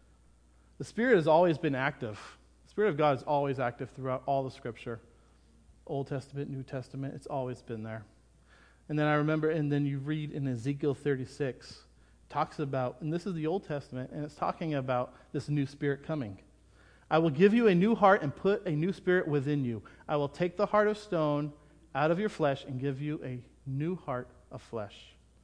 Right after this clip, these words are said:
Something important to distinguish here about the Old Testament, or the Old Covenant, is that the Spirit would come upon the believer and do miraculous things, no doubt. Amazing, miraculous things.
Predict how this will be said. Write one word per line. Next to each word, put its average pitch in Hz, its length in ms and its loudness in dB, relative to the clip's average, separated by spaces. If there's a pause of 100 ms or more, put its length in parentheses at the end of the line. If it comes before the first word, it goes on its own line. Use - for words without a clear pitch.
(540)
Something 214 280 2
important 196 320 2
to 160 80 -4
distinguish 165 460 -4
here 147 200 0
about 135 280 -4
the 151 100 -10
Old 151 200 0
Testament, 147 480 -4
or 156 60 -8
the 135 160 -4
Old 151 220 0
Covenant, 143 400 0 (920)
is 139 100 -6
that 143 160 -4
the 135 60 -12
Spirit 208 360 0
would 160 140 -4
come 175 140 -2
upon 156 280 0
the 190 60 0
believer 135 480 0 (960)
and 147 100 -2
do 185 140 0
miraculous 151 520 2
things, 123 280 -8
no 131 160 -6
doubt. 113 260 -4 (760)
Amazing, 139 520 0
miraculous 127 520 -2
things. 104 440 -14